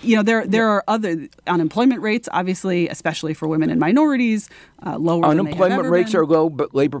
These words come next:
Speaker 2: force participation rates are also low, much lower than they were, uh,
Speaker 1: Simply by way of
Speaker 2: uh,
Speaker 1: saying that the
Speaker 2: uh,
Speaker 1: lived
Speaker 2: the
Speaker 1: experience of the economy, at least for many people, is, is good. Again,
Speaker 2: No.
Speaker 1: not defending the Trump legacy here.
Speaker 2: Yeah.
Speaker 1: I don't think he's conducting
Speaker 2: The
Speaker 1: sound
Speaker 2: best,
Speaker 1: economic policy,
Speaker 2: the
Speaker 1: but
Speaker 2: best way of,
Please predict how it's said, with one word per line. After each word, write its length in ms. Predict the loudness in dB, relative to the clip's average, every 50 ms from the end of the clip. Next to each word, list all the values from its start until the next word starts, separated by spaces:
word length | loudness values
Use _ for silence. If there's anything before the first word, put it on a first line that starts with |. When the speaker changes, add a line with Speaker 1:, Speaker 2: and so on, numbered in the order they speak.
| -12
Speaker 2:
force 300 | -6 -2 -2 -2 -2 -2
participation 720 | -6 -12 -10 -8 -8 -6 -6 -2 -2 -2 -2 -2 0 0 0
rates 300 | 0 0 -2 -4 -8 -8
are 240 | -4 -2 0 0 2
also 340 | 2 0 0 0 0 0 0
low, 340 | 0 2 0 0 0 0 0
much 440 | 0 0 0 0 0 -2 -2 -2 -2
lower 300 | 0 0 0 0 0 0
than 160 | 0 0 0
they 100 | 0 0
were, 460 | 0 0 2 2 2 2 2 0 -2 -4 -12 -20 -20 -20 -20 _ -8
uh, 480 | -4 0 0 2 2 2 2 2 2 2
Speaker 1:
Simply 260 | 2 2 2 2 2
by 140 | 2 0 2
way 100 | 2 2
of 60 | 2
Speaker 2:
uh, 60 | 2 0
Speaker 1:
saying 180 | 0 -2 0
that 140 | 0 -2 -2
the 180 | 0 0 0 0
Speaker 2:
uh, 40 |
Speaker 1:
lived 300 | -2 0 0 0 0 0 0
Speaker 2:
the 40 | -2
Speaker 1:
experience 420 | -4 -4 -4 -2 0 0 0 -2
of 120 | -4 -6
the 100 | -4 -4
economy, 720 | -4 -4 -4 -4 -2 -2 0 0 0 0 0 -2 -2 -4 -8 -14 _ _
at 160 | -2 -2 -2 0
least 360 | 0 0 0 -2 -6 -16 -10
for 180 | -4 -2 -2
many 260 | 0 2 2 2 2 0
people, 640 | 0 -2 -2 -2 0 -2 0 0 0 -2 -4 -6 _ -4
is, 300 | -2 -2 -2 -2 -4 -8 _ _ _ _ _ _ _ -2
is 240 | 0 0 0 0 -2
good. 320 | 0 0 2 2 2 0
Again, 400 | 0 0 2 2 2 0 -2 -4 -6 _ _ -4
Speaker 2:
No. 180 | 0 0 2
Speaker 1:
not 100 | 2 0
defending 340 | -2 -2 -2 0 0 0 0
the 80 | -2 -2
Trump 240 | -2 -2 -4 -2 -2
legacy 400 | -2 -2 -2 -2 -2 -2 -2 0
here. 140 | 0 2
Speaker 2:
Yeah. 100 | 0 0
Speaker 1:
I 60 | 0 0
don't 160 | -2 -4 -4
think 160 | -4 -6 -6
he's 180 | -6 -8 -8 -6
conducting 400 | -4 -4 -2 -2 0 2 0 0
Speaker 2:
The 60 | 0
Speaker 1:
sound 220 | 0 -4 0 2
Speaker 2:
best, 220 | 2 2 2 2 2
Speaker 1:
economic 320 | 2 2 0 0 -2 -6
policy, 380 | -8 -12 -12 -12 -8 -4 -2 -2
Speaker 2:
the 100 | -2 0
Speaker 1:
but 140 | 0 0
Speaker 2:
best 240 | 2 2 0 -4 -4
way 480 | 0 2 4 4 4 4 4 2 2 2
of, 260 | 0 -2 -4 -6 -8